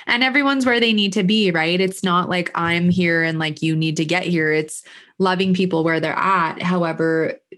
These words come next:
you know, if we really wanna gain freedom and find more peace within right now, while the external world like, breaks everything from its foundation, we do have to be willing to go inside and do our deeper work. And it's,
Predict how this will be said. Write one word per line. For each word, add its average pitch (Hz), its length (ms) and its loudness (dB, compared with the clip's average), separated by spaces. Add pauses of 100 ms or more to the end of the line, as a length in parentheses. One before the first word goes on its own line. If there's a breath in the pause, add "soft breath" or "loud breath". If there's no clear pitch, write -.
(380)
you 180 160 0
know, 160 340 -2 (380)
if 185 180 -2
we 185 100 2
really 208 300 0
wanna 180 240 2
gain 165 260 0
freedom 190 360 0
and 165 180 0
find 165 260 -4
more 160 140 -2
peace 185 320 -4
within 190 300 0
right 180 180 0
now, 160 240 0
while 160 200 0
the 160 160 0
external 165 520 -2
world 170 360 -2 (540)
like, 120 200 -4 (440)
breaks 175 680 -4
everything 185 360 0
from 170 160 -4
its 160 120 -8
foundation, 165 920 -4 (580 loud breath)
we 196 120 2
do 196 240 2
have 208 240 0
to 190 60 -4
be 170 140 0
willing 160 280 -2
to 180 100 -4
go 160 260 0
inside 160 460 -2
and 160 160 -2
do 160 120 -2
our 160 140 -2
deeper 165 340 -4
work. - 280 -4
And 170 160 -2
it's, - 280 -8